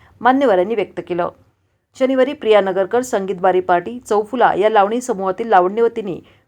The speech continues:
मुजरा, गवळणी, अदाकारी सादर करून रसिकांची वाहवा मिळवली. या प्रेक्षकांनी शिट्ट्या आणि टाळ्यांच्या गजरात लावण्यवतींना उत्स्फूर्त दाद दिली.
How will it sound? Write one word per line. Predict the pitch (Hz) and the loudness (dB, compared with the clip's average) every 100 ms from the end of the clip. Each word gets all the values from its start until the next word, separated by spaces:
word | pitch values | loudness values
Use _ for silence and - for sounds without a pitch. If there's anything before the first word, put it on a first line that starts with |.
| - | -8
मुजरा, | 226 240 262 | -4 4 4
गवळणी, | 202 185 196 202 156 180 | 4 2 2 -2 -4 -2
अदाकारी | 196 208 208 240 | 0 0 -2 0
सादर | 175 170 185 | 0 0 -2
करून | 233 165 - _ _ _ | -4 -4 -10 _ _ _
रसिकांची | 240 254 294 262 254 262 | -4 -4 -2 -2 -2 -2
वाहवा | 208 170 180 | 0 2 0
मिळवली. | 170 165 165 165 - _ _ _ _ | 0 0 -2 -8 -14 _ _ _ _
या | 262 | -2
प्रेक्षकांनी | 269 240 - 269 269 | 2 0 0 -2 -2
शिट्ट्या | 262 226 - 247 | -4 -2 2 2
आणि | 254 | 4
टाळ्यांच्या | 220 190 190 220 | 4 4 2 -2
गजरात | 196 214 175 - _ _ - | 0 2 2 0 _ _ 0
लावण्यवतींना | 220 254 277 226 202 202 165 - _ _ - | 6 6 6 0 0 -2 -2 -4 _ _ -12
उत्स्फूर्त | - 247 254 | -10 -2 0
दाद | 214 175 | 4 2
दिली. | 170 170 | 2 -4